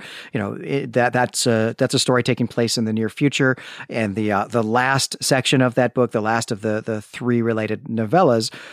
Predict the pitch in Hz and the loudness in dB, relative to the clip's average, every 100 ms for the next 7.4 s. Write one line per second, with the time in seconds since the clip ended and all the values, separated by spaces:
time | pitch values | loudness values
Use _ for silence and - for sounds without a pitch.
0 | - - 135 127 120 - 151 - 127 - | -12 -6 2 4 4 2 0 2 -2 2
1 | 165 165 - 127 110 107 110 127 139 123 | 2 2 2 0 0 2 4 4 4 2
2 | 113 - 117 120 - 117 - 220 151 135 | -2 -2 0 -2 -2 -4 2 2 4 2
3 | 113 123 117 123 151 127 156 254 180 160 | 2 2 2 4 4 4 2 2 2 2
4 | 143 160 139 127 120 - 131 139 190 151 | 2 4 4 2 -4 0 0 2 2 2
5 | 123 123 113 - - 139 117 - 160 147 | 4 2 2 -8 -2 0 2 2 4 6
6 | 143 135 135 - 135 113 135 135 131 117 | 6 6 4 4 2 2 2 4 4 2
7 | 123 120 123 | 2 2 0